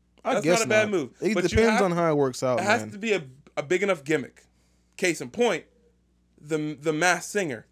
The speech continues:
Speaker 2: why that show is so popular.
Speaker 1: Yeah.
Speaker 2: 'Cause you take really good singers and you put 'em in ridiculous outfits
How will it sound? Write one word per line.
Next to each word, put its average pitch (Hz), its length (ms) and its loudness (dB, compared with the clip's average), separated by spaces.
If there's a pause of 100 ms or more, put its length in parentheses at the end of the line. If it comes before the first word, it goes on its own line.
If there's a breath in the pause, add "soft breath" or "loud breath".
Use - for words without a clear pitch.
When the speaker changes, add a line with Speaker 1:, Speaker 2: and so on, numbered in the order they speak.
(220)
Speaker 2:
why 143 180 -2
that 190 200 4
show 147 200 0
is 123 80 -6
so 127 120 -4
popular. 113 400 -6
Speaker 1:
Yeah. 120 360 0 (220)
Speaker 2:
'Cause 139 200 -6
you 170 100 -6
take 180 300 0 (300)
really 156 400 0
good 180 200 0
singers 202 480 -2 (240 soft breath)
and 151 100 -4
you 170 60 -6
put 190 120 -6
'em 180 100 -4
in 156 100 -4
ridiculous 175 800 -4 (100)
outfits 165 640 -6